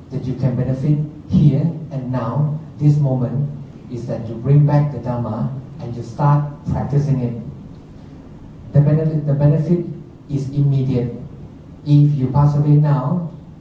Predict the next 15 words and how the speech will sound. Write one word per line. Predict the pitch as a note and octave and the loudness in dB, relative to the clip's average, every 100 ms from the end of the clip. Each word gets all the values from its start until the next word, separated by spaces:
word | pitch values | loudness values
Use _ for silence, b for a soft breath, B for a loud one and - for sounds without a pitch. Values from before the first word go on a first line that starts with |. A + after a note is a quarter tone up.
| - - | -18 -10
and | A#2+ | -6
your | A#2+ | -6
mind | B2+ C3+ C#3+ A#2+ | -4 -4 -6 -8
is | B2+ | -8
in | A#2 | -8
wholesome | C3 C#3 D3 | -6 0 2
state, | D3 D3 C#3 D3 B B B - | 4 4 4 2 B B B -10
at | B2+ A#2 | -8 -4
least | A#2 D#3 D3 C#3 - - - - | 2 2 4 0 -4 -12 -14 -10
you'll | A#2+ | -6
be | A#2 A#2 | -4 -4
born | G#2 G#2+ C3 D3 | -4 -4 -2 -2
as | A#2 - | -4 -8
a | |
deva. | - A#2+ A2 A2 G2+ | -6 -4 -4 -4 -4